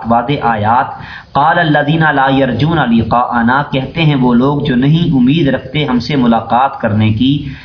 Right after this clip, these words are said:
یعنی قیامت کے دن کی، "ایتی بقرآن"، لے آؤ قرآن، "غیر ھذا"، اس کے علاوہ،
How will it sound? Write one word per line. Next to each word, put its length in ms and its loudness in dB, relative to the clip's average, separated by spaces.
یعنی 180 2
قیامت 500 -2
کے 80 -2
دن 280 0
کی، 360 0
"ایتی 380 0
بقرآن"، 760 0
لے 280 2
آؤ 240 2
قرآن، 680 0
"غیر 380 0
ھذا"، 380 2
اس 180 -6
کے 160 -2
علاوہ، 500 0